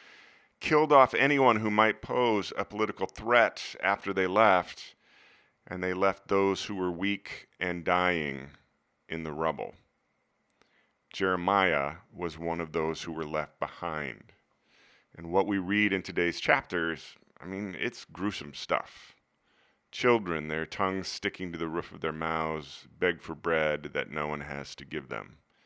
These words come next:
Formerly affluent people lie destitute on ash heaps of rubble. Women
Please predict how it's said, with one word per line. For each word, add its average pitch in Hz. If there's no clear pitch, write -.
Formerly 113
affluent 110
people 95
lie 90
destitute 87
on 82
ash 87
heaps -
of 80
rubble. 78
Women 82